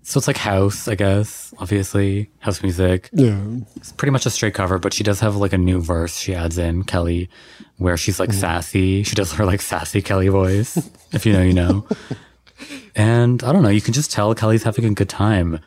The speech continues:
Speaker 2: That was my takeaway from it too, and from the video.
Speaker 1: She, you can tell she's feeling herself, to borrow a phrase. Yeah.
Speaker 2: Like, from watching the video, I was like, "Right, you have this, like, what seems kind of beautiful. We only saw, like, one quarter of her back here, but you probably have this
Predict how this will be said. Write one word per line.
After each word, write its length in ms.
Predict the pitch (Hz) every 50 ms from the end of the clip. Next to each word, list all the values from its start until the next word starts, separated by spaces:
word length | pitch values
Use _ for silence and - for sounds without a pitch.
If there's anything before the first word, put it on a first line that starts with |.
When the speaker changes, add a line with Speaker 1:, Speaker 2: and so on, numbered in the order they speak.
| _ _ _ _ _ _ _ _ -
Speaker 2:
That 120 | - 185 226
was 120 | 320 -
my 120 | 349 339
takeaway 440 | 302 - 180 185 - 185 175 156 151
from 160 | - - 147 143
it 80 | 135 -
too, 220 | - 170 156 143 127
and 100 | 127 -
from 160 | - 139 135
the 100 | 131 131
video. 480 | 117 135 135 131 117 107 104 110 - - -
Speaker 1:
She, 180 | - - 120 -
you 140 | - 127
can 140 | 113 - 110
tell 260 | 98 101 101 101 101
she's 240 | 104 - 117 110 -
feeling 500 | - - - - 101 104 104 107 110 110
herself, 840 | 90 95 90 - - 85 82 80 80 82 92 95 - - - - _ _ _ _
to 100 | - -
borrow 280 | 92 90 87 85 85 85
a 40 | 85
phrase. 540 | - - 85 80 80 80 82 87 92 - -
Yeah. 300 | 110 98 92 90 90 95 - _ _ _ _ _ _ _ _ -
Speaker 2:
Like, 140 | 160 160 156
from 140 | 175 165
watching 240 | 147 139 135 165 165
the 60 | 160
video, 240 | 147 131 123 120 127
I 20 | 120
was 120 | 113 98
like, 140 | 120 120 -
"Right, 220 | 139 143 127 117 117
you 60 | 113
have 220 | 117 135 131 127
this, 180 | 135 135 - -
like, 140 | 120 107 107
what 300 | - 127 120 117 101 -
seems 460 | - - 135 135 143 151 147 - - _ _ _ _ _ _
kind 260 | - - 135 151 175
of 80 | 185 156
beautiful. 300 | 120 120 117 113 - 123
We 120 | 117 110 117
only 120 | 117 123 123
saw, 120 | - 123
like, 160 | 110 107 95
one 380 | 104 101 107 107 107 110 110 113
quarter 580 | 110 - - - - 117 110 110 107 113 107 104
of 140 | 101 98 -
her 200 | - 110 107 104
back 400 | 101 - - 110 104 107 107 -
here, 180 | - 110 104 104
but 140 | - 113
you 80 | 113 123
probably 180 | - 160 175 180
have 140 | 185 170
this 180 | 170 180 139 -